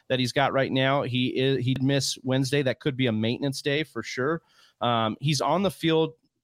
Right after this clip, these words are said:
the most as a true alpha, and he's got scores in back-to-back games. We are a little concerned with the target volume. It just hasn't been there for Hop-, Hopkins, but you're rolling him out there. Well, let's see how that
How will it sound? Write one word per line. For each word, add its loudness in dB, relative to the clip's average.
the 0
most 2
as 0
a -2
true 0
alpha, 0
and 0
he's 0
got 0
scores -2
in 0
back-to-back -2
games. -4
We 0
are 4
a 4
little 2
concerned -2
with -2
the -8
target -4
volume. -2
It -6
just -4
hasn't 0
been 2
there 2
for 2
Hop-, 0
Hopkins, 0
but -4
you're 0
rolling 2
him 0
out 0
there. 0
Well, 0
let's -2
see 0
how 2
that 0